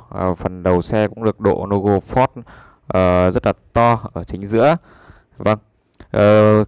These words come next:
cũng, ờ, xin, ờ, chia sẻ thêm về chính sách bán hàng cũng như là giá cả của chiếc, ờ, Ford Ranger White Check. Hiện tại thì, ờ, Ford Ranger White Check cái phiên bản, à, hai không hai mươi, ờ, đang, ờ, có cái giá niêm yết là chín trăm mười tám triệu,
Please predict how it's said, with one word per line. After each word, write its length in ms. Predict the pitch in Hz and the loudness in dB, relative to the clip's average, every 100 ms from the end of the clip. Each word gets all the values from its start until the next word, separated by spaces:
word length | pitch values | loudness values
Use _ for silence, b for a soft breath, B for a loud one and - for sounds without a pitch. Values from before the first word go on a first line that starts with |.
| - | -4
cũng, 260 | 127 143 | -8 -4
ờ, 140 | 147 147 | -2 -2
xin, 240 | - 135 | -2 -2
ờ, 200 | 135 131 | 2 0
chia 160 | 131 135 | 0 -2
sẻ 180 | - - | -2 0
thêm 260 | 127 131 131 | 2 0 -2
về 360 | - 101 95 95 | -2 0 0 -2
chính 140 | 104 | -4
sách 120 | 104 - | -10 -6
bán 120 | 104 | -6
hàng 280 | 113 98 95 | -4 -6 -6
cũng 200 | - 110 | -12 -8
như 80 | 117 | -4
là 120 | 107 | -2
giá 180 | 90 95 | -2 -4
cả 240 | - 90 - | -4 -6 -4
của 120 | 82 | -6
chiếc, 160 | - 113 | -4 0
ờ, 180 | 117 | 2
Ford 360 | 110 - 110 110 | 2 0 2 2
Ranger 240 | 107 107 | 2 0
White 120 | 107 104 | 0 0
Check. 220 | 156 - b b b b - | -2 -4 b b b b -4
Hiện 160 | 101 101 | -2 0
tại 200 | 73 - | -2 -2
thì, 200 | 110 98 | 0 2
ờ, 300 | 95 95 95 - | 4 4 0 0
Ford 200 | 113 110 | 2 2
Ranger 280 | 110 107 110 | 0 0 0
White 100 | 113 | 0
Check 260 | 147 - | -2 -2
cái 100 | 110 | -4
phiên 240 | - 113 110 | -2 -4 -2
bản, 220 | 98 80 | -4 -2
à, 220 | 85 87 _ _ _ _ - | -4 -4 _ _ _ _ -6
hai 100 | 110 | -4
không 180 | 117 120 | -4 -2
hai 140 | 117 | -2
mươi, 240 | 123 139 139 - - | 2 2 2 -4 -10
ờ, 500 | - 95 95 95 95 | -2 0 2 0 -2
đang, 220 | 98 104 107 | -4 -6 -2
ờ, 200 | 104 104 | -2 -2
có 160 | 92 | -4
cái 100 | 101 | -4
giá 140 | 98 98 | -4 -2
niêm 160 | 107 | -2
yết 200 | 120 - | -2 0
là 120 | 95 | -4
chín 240 | 85 90 92 | -4 -8 -4
trăm 220 | 110 107 | -4 0
mười 140 | 95 | 0
tám 300 | - 95 90 | 0 0 -2
triệu, 260 | 95 135 | 0 0